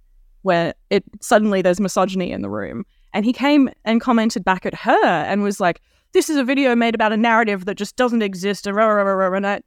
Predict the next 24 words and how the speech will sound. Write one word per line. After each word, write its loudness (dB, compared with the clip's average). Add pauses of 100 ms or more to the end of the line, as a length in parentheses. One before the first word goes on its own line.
And 2
for -2
me, 0 (380)
what 0
I 4
think 2
is -2
interesting -6 (360)
is -2
that 0 (260)
if 2
that 4 (300)
wasn't 0
some 0 (360)
component -2
of -4
his -2
thinking, -2 (640)
it 0
wouldn't 2
upset 0
him 0
so -2
much. 0